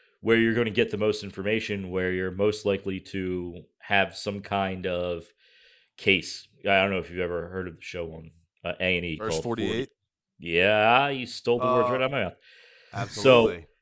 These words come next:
Speaker 1: the longer that it takes federal and agencies to get involved in this sort of thing, the longer there's a chance for some kind of slip up.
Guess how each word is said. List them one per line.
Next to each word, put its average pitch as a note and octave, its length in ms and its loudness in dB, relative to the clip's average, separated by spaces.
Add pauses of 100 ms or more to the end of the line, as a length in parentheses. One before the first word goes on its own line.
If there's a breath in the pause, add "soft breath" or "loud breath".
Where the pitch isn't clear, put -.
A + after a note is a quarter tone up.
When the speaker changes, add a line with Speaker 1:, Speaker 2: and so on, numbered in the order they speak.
(420)
Speaker 1:
the B2+ 120 10
longer E3+ 540 6
that G#3 80 8
it D#3+ 100 0
takes E3 280 0
federal D3 420 2
and A#2+ 100 -2
agencies B2 760 -4
to G2+ 60 -6
get A#2 100 -2
involved A#2 460 4
in A#2+ 40 -8
this A#2+ 140 -6
sort B2 180 -2
of A2 100 -2
thing, A#2+ 280 0
the G2+ 80 -2
longer A2 1000 0
there's G2 220 -4
a - 20 -16
chance A2 340 -4
for G2 540 -2
some G2+ 160 -16
kind G2+ 160 -2
of F2+ 80 -6
slip - 300 -6
up. F2 180 -4